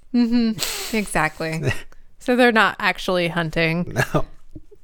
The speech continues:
Speaker 2: If they are, they suck at it.
Speaker 1: <laughs> They're, they're grazing. <laughs> At school the next day,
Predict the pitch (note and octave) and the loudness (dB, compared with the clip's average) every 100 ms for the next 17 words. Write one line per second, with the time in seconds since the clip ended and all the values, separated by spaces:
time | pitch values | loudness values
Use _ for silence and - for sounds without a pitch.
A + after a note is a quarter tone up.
0 | - - - - - F3 F3 C#3 C#3+ A#2+ | -12 -4 2 2 6 6 8 10 10 8
1 | G2 F#2+ - - F#2 - F2 F2 F2 - | 4 2 2 2 0 -2 -4 -4 -6 -6
2 | - C#4 C#4 - F#4+ - E4 A#3+ G3+ F#3+ | 0 4 4 2 -6 0 0 2 2 4
3 | G3+ G3+ G#3 G#3 - - - - D5+ - | 4 4 4 2 0 -2 -2 2 2 4
4 | - - - A4+ - A4 - - - - | 0 2 -2 -2 -4 -6 -4 -2 0 0
5 | - B3+ - - - - - - - - | 2 0 2 0 0 -12 -10 -12 -10 -6
6 | - - - - - - - - - - | -6 -6 -10 -10 -14 -14 -16 -18 -20 -20
7 | - _ - - - - - - - - | -20 _ -20 -20 -20 -20 -20 -20 -20 -8
8 | - C4 C4+ - F4+ E4 A3 F3+ - F#3 | 0 0 0 -2 0 2 2 0 -2 0
9 | E3+ G#3 | 0 0